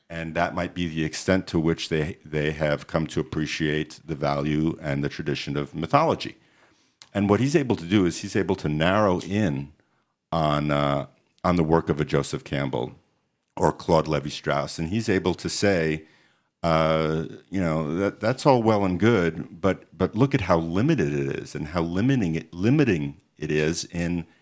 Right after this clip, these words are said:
in approaching, uh, how much more we're capable of learning and thinking about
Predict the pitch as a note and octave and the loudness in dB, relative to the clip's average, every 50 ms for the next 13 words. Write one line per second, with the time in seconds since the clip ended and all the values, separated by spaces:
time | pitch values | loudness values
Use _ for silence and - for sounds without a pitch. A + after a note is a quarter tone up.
0 | _ _ _ _ _ - G2 G2 F#2 - - - - G#2+ A#2 A#2 - - F#2+ E2+ | _ _ _ _ _ -4 -2 -2 -2 -2 -2 2 4 4 4 2 0 0 0 0
1 | D#2+ D#2+ E2 F2+ - _ _ _ _ _ _ _ _ _ F2+ F2+ E2+ E2 D#2+ E2 | 0 0 -2 -4 -8 _ _ _ _ _ _ _ _ _ 0 2 4 4 2 2
2 | - - - - G#2 G#2+ G#2+ G2+ - - G#2 F#2+ F#2+ G2 A2+ A#2 A#2 G2 E2 D#2 | 0 -6 -8 -4 -2 0 0 0 0 -2 -4 -4 -2 2 4 4 4 4 2 -2
3 | - _ _ _ _ _ _ _ _ - F2 E2+ - - - F#2 E2+ - E2+ D2+ | -8 _ _ _ _ _ _ _ _ 0 2 2 2 2 0 0 2 2 0 0
4 | E2 E2 E2 D#2+ - E2 E2+ D#2 C#2 - - _ _ - E2 E2 F2 F#2+ G2 G2+ | 0 0 0 0 0 0 -2 -2 -2 -6 -14 _ _ -14 -2 0 2 2 2 2
5 | F#2 E2 D#2 D#2 - - G#2 G2+ - F#2 E2+ D#2 C#2+ C#2 C#2+ C#2 C#2+ C#2+ - - | 0 -2 -4 -6 -4 -6 -6 -4 -4 -4 -4 -4 -2 -2 -2 0 0 -2 -4 -8